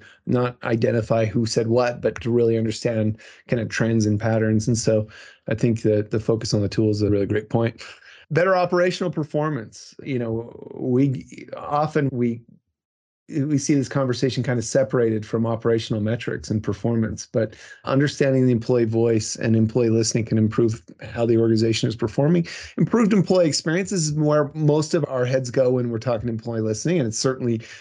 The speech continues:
a very key primary concern, is where we can increase engagement, listening to understand what they want and how to respond to that, understand their needs is probably a nicer way to say than what they want. <laughs> Reduce turnover.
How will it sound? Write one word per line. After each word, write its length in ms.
a 100
very 240
key 520
primary 440
concern, 600
is 180
where 120
we 80
can 120
increase 360
engagement, 520
listening 600
to 200
understand 420
what 140
they 80
want 420
and 140
how 200
to 140
respond 520
to 100
that, 300
understand 400
their 140
needs 400
is 80
probably 340
a 40
nicer 320
way 160
to 60
say 240
than 180
what 160
they 120
want. 300
<laughs> 240
Reduce 400
turnover. 720